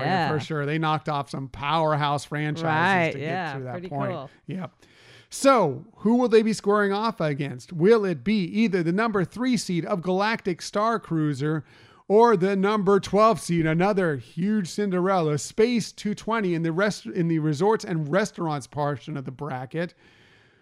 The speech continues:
Speaker 2: Did you have either of those advancing into your Final Four, Michelle?
Speaker 1: No, I'm trying to figure out really now why I didn't have Galactic Star Cruiser, because I do think that is excellent storytelling,
Speaker 2: Mm-hmm.
Speaker 1: but,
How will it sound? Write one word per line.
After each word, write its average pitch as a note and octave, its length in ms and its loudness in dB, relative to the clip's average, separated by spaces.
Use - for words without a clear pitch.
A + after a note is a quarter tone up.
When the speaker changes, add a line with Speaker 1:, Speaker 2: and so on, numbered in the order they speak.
Speaker 2:
Did D#3 220 0
you G#3+ 80 4
have G#3+ 260 4
either C4 320 2
of A3+ 140 4
those G#3 260 4
advancing F3+ 460 -2
into D#3 160 -4
your D#3+ 100 -4
Final D3+ 300 -6
Four, C3+ 240 -12
Michelle? A#2 480 -14
Speaker 1:
No, F#4 480 -2
I'm D4+ 200 -12
trying G4+ 220 -6
to F#4 60 -6
figure A#3 300 -2
out - 260 -6
really F#3 320 0
now E3+ 220 0
why E3 220 0
I E3 40 0
didn't D#3+ 240 -2
have D3 220 -4
Galactic D3 440 -6
Star C#3+ 300 -10
Cruiser, E3 460 -10
because D#3+ 360 -12
I D#3+ 100 -10
do E3 180 -10
think E3 260 -10
that D3+ 240 -6
is D3+ 240 -6
excellent - 460 -8
storytelling, D3+ 840 -4
Speaker 2:
Mm-hmm. C3+ 80 -8
Speaker 1:
but, F3+ 400 0